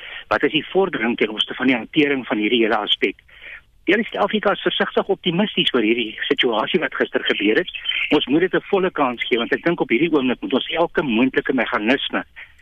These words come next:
wat bestaan, moet ons gebruik om seker te maak dat ons na die veiligheid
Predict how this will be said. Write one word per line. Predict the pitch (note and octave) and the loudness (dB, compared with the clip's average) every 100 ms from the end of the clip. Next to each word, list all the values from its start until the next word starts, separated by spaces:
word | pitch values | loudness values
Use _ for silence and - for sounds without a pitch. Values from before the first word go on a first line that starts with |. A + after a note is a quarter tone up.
| - - | -20 -4
wat | - | -2
bestaan, | - - - E3+ B2 | -2 -2 0 0 0
moet | A#2 | 0
ons | B2+ C3 | 0 0
gebruik | - - B2+ B2+ - | -4 -2 0 0 -2
om | A2+ | -8
seker | - - - - | 0 0 0 -4
te | B2 | -2
maak | A2+ G#2+ | -2 -2
dat | G#2+ | -2
ons | C3 B2+ | 0 0
na | A#2 | -2
die | G#2+ | 0
veiligheid | C#3 C3+ - G2 | 2 0 0 -4